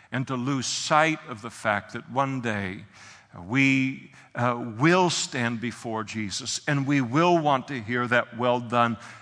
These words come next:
thou good and faithful servant," and to spend our lives in such a way that we will, as the Apostle Paul puts it here, to be able to enter into all of that with joy. And so we see in Paul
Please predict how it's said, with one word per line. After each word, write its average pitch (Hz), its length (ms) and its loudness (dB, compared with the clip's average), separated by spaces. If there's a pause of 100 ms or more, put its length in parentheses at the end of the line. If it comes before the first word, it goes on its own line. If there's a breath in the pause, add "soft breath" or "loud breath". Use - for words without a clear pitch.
(120)
thou 117 180 6
good 113 300 -4
and 113 180 -6
faithful 113 640 -4
servant," 98 720 -6 (300 loud breath)
and 104 100 -8
to 113 80 -6
spend 147 400 0
our 131 140 6
lives 127 420 4
in 117 100 -4
such - 360 -4
a 131 40 -8
way 107 400 -4 (440 loud breath)
that 120 260 0 (300 loud breath)
we 135 240 2
will, 117 340 -2
as 110 200 -6
the 117 180 0
Apostle 120 480 2
Paul 143 380 2
puts - 340 -8
it 120 160 -10
here, 104 320 -2 (240 loud breath)
to 120 100 -6
be 120 240 0
able 120 280 2
to - 220 -8
enter 123 360 0
into 131 320 -4
all 113 360 -6
of 98 200 -10
that 104 260 -2 (320 loud breath)
with 101 240 -8
joy. 98 720 -6 (640 soft breath)
And 104 100 -10
so 131 140 -4
we 127 120 -4
see 147 320 -2
in 139 160 0
Paul 127 600 2